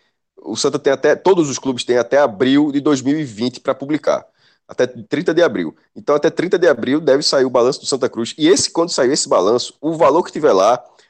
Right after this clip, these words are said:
ele é a soma de todas as receitas do clube, incluindo executivo e comissão pa-, patrimonial. Porém, esses dados que eu falei até agora são apenas do executivo.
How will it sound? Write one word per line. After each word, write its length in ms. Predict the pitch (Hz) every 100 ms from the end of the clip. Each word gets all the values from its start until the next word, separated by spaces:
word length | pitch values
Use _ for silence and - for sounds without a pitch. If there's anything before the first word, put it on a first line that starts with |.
| _ -
ele 180 | 135
é 40 | 143
a 100 | 190
soma 480 | - - 110 101 - _ _ _
de 100 | 131
todas 240 | 135 208 233
as 100 | 226
receitas 360 | 170 180 202
do 80 | 226
clube, 320 | 208 120 98
incluindo 340 | 135 143 120 131
executivo 500 | 139 180 190 151 180
e 20 |
comissão 280 | 180 175 170
pa-, 140 | 165
patrimonial. 600 | - 143 156 233 131 90
Porém, 400 | - 170 127 120
esses 320 | 139 160 -
dados 180 | 131 127
que 60 | -
eu 60 |
falei 180 | 127 110
até 160 | 104 180
agora 420 | 160 113 113 143 _ _
são 200 | - -
apenas 260 | 147 143 151
do 80 | 156
executivo. 540 | 143 160 - 98 78